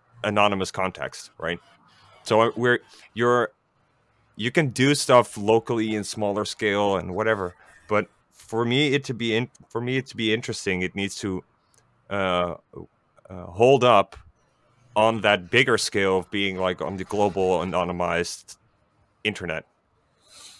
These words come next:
So every type of trust system in whatever form just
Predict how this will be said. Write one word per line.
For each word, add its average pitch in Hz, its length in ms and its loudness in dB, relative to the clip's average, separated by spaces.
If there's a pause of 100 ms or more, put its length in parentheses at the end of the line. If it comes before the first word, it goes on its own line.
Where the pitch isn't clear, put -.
(320)
So 120 400 4
every 139 460 4 (160)
type 120 280 2
of 117 140 -8
trust - 320 0
system 98 580 -6 (720)
in 104 160 -4
whatever 117 400 4
form 107 420 0
just 104 280 -6